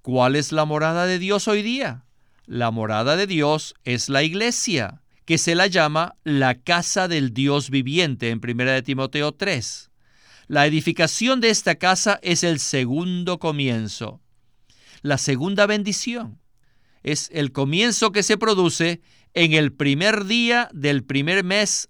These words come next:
del segundo año. ¿Qué vemos al final de Éxodo? Vemos la morada de Dios. Vemos el tabernáculo que Dios ocupa y posee de una manera gloriosa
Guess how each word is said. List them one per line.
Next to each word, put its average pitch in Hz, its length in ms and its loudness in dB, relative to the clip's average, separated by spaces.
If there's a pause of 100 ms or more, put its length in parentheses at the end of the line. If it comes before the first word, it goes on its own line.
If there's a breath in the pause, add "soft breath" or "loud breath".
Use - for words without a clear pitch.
del 135 320 0
segundo 135 840 -2
año. 110 380 -4 (880)
¿Qué 285 160 -2
vemos 330 300 2
al 240 100 4
final 254 280 -2
de 247 100 2
Éxodo? 127 480 -4 (420)
Vemos 127 400 -2
la 127 120 2
morada 104 460 -4
de 131 140 -2
Dios. 202 560 -6 (380 soft breath)
Vemos 175 460 2
el 165 240 2
tabernáculo 156 960 2
que 160 120 0
Dios 180 300 0
ocupa 165 480 2
y 139 80 2
posee 147 680 0 (220 soft breath)
de 139 180 0
una 160 340 0
manera 139 480 0
gloriosa 127 1040 0